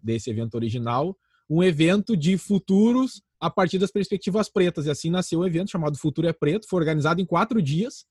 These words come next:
foi feito totalmente online, de graça, teve seis horas de duração, teve mais de mil e oitocentos inscritos e já passou de cinco mil visualizações no YouTube, não sei em quantos, em quanto tá os números agora, mas o vi-, o vídeo segue no ar, ele tá, ah, disponível, você pode assistir o evento. Foi lá que eu tive a,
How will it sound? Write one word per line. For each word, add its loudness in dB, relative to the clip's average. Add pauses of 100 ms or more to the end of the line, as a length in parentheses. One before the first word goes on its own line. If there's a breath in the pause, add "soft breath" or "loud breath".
(500)
foi 2
feito 4
totalmente 2
online, 2
de 0
graça, 0
teve 2
seis 4
horas 6
de 2
duração, 2 (380)
teve 2
mais 4
de 4
mil 8
e 8
oitocentos 4
inscritos 2
e 4
já 2
passou -2
de -6
cinco -2
mil 2
visualizações -2
no 0
YouTube, -2
não -4
sei -6
em -8
quantos, -8 (100)
em -6
quanto -8
tá -4
os -4
números -4
agora, -2 (360)
mas 0
o -2
vi-, -4
o -6
vídeo 0
segue 0
no 0
ar, 0
ele -2
tá, -2
ah, -4
disponível, -6
você -6
pode -4
assistir -10
o 0
evento. -4
Foi 0
lá 4
que 0
eu 4
tive -4
a, -4